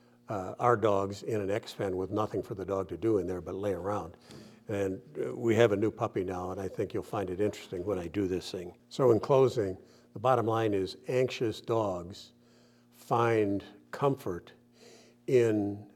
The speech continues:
knowing what's expected of them,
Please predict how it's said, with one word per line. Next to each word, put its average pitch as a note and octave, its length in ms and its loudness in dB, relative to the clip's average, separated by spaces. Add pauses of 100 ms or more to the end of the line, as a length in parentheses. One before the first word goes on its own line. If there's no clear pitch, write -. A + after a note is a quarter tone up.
(680)
knowing A2+ 560 8
what's A2 280 -2
expected - 600 -4
of A#2 140 0
them, A#2+ 240 -2